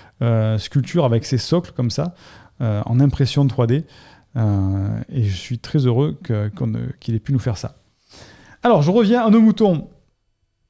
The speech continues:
Euh, « Bonsoir », nous dit Lilou. « Je rebondis sur la réponse pour Bérénice. J'ai parfois l'impression de manquer de tolérance envers les autres en me disant, c'est ton ami, tu dois l'accepter comme cela. Est-ce juste ? » Alors, il y a toujours une, euh,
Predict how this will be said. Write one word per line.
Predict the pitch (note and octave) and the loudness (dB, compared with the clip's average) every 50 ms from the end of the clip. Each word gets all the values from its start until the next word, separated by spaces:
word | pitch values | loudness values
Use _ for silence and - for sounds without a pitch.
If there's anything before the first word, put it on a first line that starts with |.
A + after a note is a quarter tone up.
| _ _ _ _ _ _ _ _ _ _ _ _ _ _ - - - | _ _ _ _ _ _ _ _ _ _ _ _ _ _ -12 -2 0
Euh, « | D3 C#3 C#3+ C#3 | 2 4 4 4
Bonsoir », | C#3+ D3 B3 C4 A3 - - - A3 A#3 A#3 A3+ | 4 4 4 2 2 0 0 0 2 2 4 4
nous | G#3 G3+ | 4 4
dit | F#3 E3+ F3 F3+ F#3+ F#3+ F3+ | 4 2 2 4 4 4 4
Lilou. « | E3 F3+ F3+ E3+ E3+ F3 F#3 F#3+ F3 | 6 4 4 4 4 2 0 0 -2
Je | D3+ A2 B2+ D#3 | -4 0 2 2
rebondis | E3 D#3+ F#3 E3+ F3+ F3 D#3+ D3+ D3 E3+ E3+ | 4 4 4 4 4 2 2 2 0 -2 -2
sur | - - | -2 0
la | C#3+ B2+ | 0 2
réponse | B2 C3 B2+ - D#3+ E3 D#3 - - | 2 0 0 0 0 0 0 0 -2
pour | - B2+ G#2+ A2 | -8 -4 -4 -2
Bérénice. | A#2 C3 G3+ F#3+ E3 D#3+ C#3+ C3 C#3 C#3+ - - C3 | 2 2 2 4 4 4 4 4 2 2 0 -2 -2
J'ai | A2+ A#2+ | -2 -2
parfois | - - C3 - - - D#3+ D3+ | 0 -2 -4 -4 -4 -2 0 2
l'impression | C#3 B2+ A#2+ C3+ B2 - - D#3 | 2 2 2 0 -2 0 0 -2
de | D3 B2+ A#2+ | 0 2 2
manquer | A#2 B2+ C3+ C3+ C3 B2+ - D#3 | 2 4 4 2 2 0 0 0
de | B2+ A2+ | 0 0
tolérance | - - D#3 D3+ C#3 C3 C3+ C#3+ C3 - B2 | 0 0 2 2 2 2 2 0 0 0 -2
envers | A2+ A#2 A#2 | -2 0 0
les | A2+ A2+ A2+ B2 | 0 0 2 0
autres | D3+ D#3 - | 0 0 -2
en | B2 | -2
me | A#2 A#2 | -2 0
disant, | A2+ A#2 A#2 B2+ D#3 E3 D#3 - - - - - - - - _ | 0 0 0 2 0 0 -2 -8 -16 -20 -20 -20 -20 -20 -20 _
c'est | - D3+ | -4 0
ton | C#3 D#3+ D#3 D3 | 2 2 4 4
ami, | D3+ D3 D3 D#3+ F3+ F#3+ F#3 | 4 6 6 6 6 4 2
tu | - - - C#3 | 0 -6 -6 -2
dois | B2+ D3 | 0 2
l'accepter | D#3 D3+ - - C#3+ C3 - - F#3+ | 2 2 2 2 -2 -2 2 0 -2
comme | F3+ - E3 D3 C3 | 2 2 0 0 0
cela. | - - C3+ C#3 E3 F#3 - - | 0 0 0 0 0 0 -2 -2
Est-ce | - C#3+ - - - | -4 -4 -4 -4 -6
juste ? » | F3 B2 A2 A#2 C#3+ D#3+ - - - - - - _ _ _ _ - - - - - - - - - - - - - - _ _ _ _ - - - - | -4 -4 -2 0 0 -2 -2 -6 -12 -18 -20 -20 _ _ _ _ -20 -20 -20 -20 -20 -20 -20 -20 -20 -20 -20 -20 -20 -20 _ _ _ _ -20 -20 -6 0
Alors, | E3 F3+ F#3 | 2 2 4
il | F3+ | 4
y | |
a | E3+ | 2
toujours | - - B3+ A#3+ C4+ C#4+ G#3+ | 2 2 2 4 4 4 6
une, | F3+ D#3+ D#3 | 6 6 6
euh, | D3+ D3 C#3 C3+ C3 B2+ B2 B2 A#2+ A#2+ A#2 A#2 | 6 6 4 4 4 2 2 2 0 0 0 -2